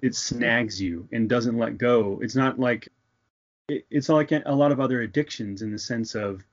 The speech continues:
it's not something you can just easily s-, put down and stop.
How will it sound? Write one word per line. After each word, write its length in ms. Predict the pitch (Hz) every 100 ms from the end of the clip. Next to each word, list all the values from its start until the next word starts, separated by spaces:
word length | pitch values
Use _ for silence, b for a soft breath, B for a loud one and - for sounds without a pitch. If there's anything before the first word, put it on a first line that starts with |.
| _ _ _ -
it's 160 | 120
not 160 | 131 131
something 220 | 135 139
you 160 | 123 117
can 160 | 110
just 280 | 107 107 - -
easily 360 | 127 117 117 107
s-, 160 | - _
put 160 | - -
down 180 | 104 95
and 140 | 90
stop. 340 | - 87 92